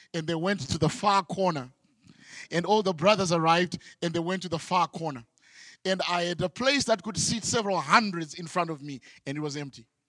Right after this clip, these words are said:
Nobody was sitting there. They, they literally split into two sides of the building. And I had to ask them, "Listen, can you stop that? God will not be offended if you guys sit together." Amen. <laughs> God is okay with that. So I'm glad that we can all sit in one section.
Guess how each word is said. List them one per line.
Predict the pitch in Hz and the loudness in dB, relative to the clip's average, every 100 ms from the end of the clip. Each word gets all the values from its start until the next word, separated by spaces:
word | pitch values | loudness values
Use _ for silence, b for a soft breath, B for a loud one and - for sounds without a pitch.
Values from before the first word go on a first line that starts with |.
| _ _ _ _ _ _ 143 | _ _ _ _ _ _ -6
Nobody | 175 175 170 | -2 -2 -2
was | 165 | -2
sitting | 175 165 | -4 -8
there. | 151 147 | -6 -6
They, | 156 160 B B | -6 -10 B B
they | 165 | -6
literally | 180 247 247 220 | 0 0 2 0
split | 196 - - _ 208 233 - | 0 -4 -14 _ -12 -10 -10
into | 220 202 | -12 -12
two | - 233 | -10 -8
sides | 202 196 180 | -6 -6 -6
of | 160 | -8
the | 156 | -6
building. | 123 180 165 131 117 B B B B | -2 -2 -2 -10 -12 B B B B
And | 175 | -2
I | 185 | -2
had | 160 | -2
to | 175 | -2
ask | 190 - | -2 -4
them, | 170 | -10
"Listen, | 175 185 147 131 | -8 -10 -10 -12
can | 165 | -10
you | 165 | -10
stop | - 170 127 | -8 -8 -8
that? | 143 - - B B B 131 | -10 -10 -18 B B B 0
God | 165 190 | 4 4
will | 170 | 2
not | 175 170 | -4 -4
be | 156 | -6
offended | 151 160 143 | -6 -8 -6
if | 139 147 | -8 -8
you | |
guys | 143 135 117 | -8 -6 -6
sit | 131 | -8
together." | - 117 107 104 | -10 -10 -10 -10
Amen. | 135 180 127 _ B B B B | -8 -8 -8 _ B B B B
<laughs> | B B B - | B B B -4
God | 190 185 | -2 -2
is | 165 | -4
okay | 156 170 | -2 -2
with | 143 135 | -2 -4
that. | 135 | -4
So | - 147 - B B - | -2 -4 -4 B B -10
I'm | 143 | -2
glad | 156 170 | 2 2
that | 160 156 143 | 2 -4 -8
we | 143 | -6
can | 156 | -4
all | 151 156 | -2 -4
sit | - | -6
in | 147 | -8
one | 143 151 | -8 -6
section. | - 151 - 165 | -6 -4 -6 -8